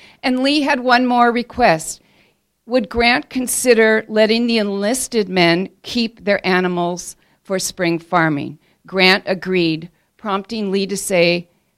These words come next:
quote, "It will be very gratifying and it will do much toward conciliating our people." Around three P M, Grant and Lee parted ways. They shook hands, and the ex-Confederate commander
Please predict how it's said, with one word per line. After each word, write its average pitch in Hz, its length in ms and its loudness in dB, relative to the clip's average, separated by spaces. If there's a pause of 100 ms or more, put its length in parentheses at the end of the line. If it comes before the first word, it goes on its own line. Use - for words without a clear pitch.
(140)
quote, 170 460 -2
"It 220 220 -2
will 196 160 -6
be 196 160 -6
very 180 340 2
gratifying 175 880 0
and 170 140 0
it 165 100 -2
will 170 140 -2
do 165 420 -2
much - 500 -2 (280)
toward 160 360 -2
conciliating 165 920 -2 (100)
our 165 140 2
people." - 540 -2 (680)
Around 226 600 4
three 254 320 -4
P 254 320 -2
M, 214 300 -4 (1200)
Grant 202 420 0
and 196 240 -2
Lee 185 220 0
parted 180 460 0
ways. 156 400 -2
They 190 120 0
shook 240 360 -2
hands, 185 680 -4 (400)
and 185 160 -2
the - 120 -2
ex-Confederate 196 960 0
commander 160 720 -4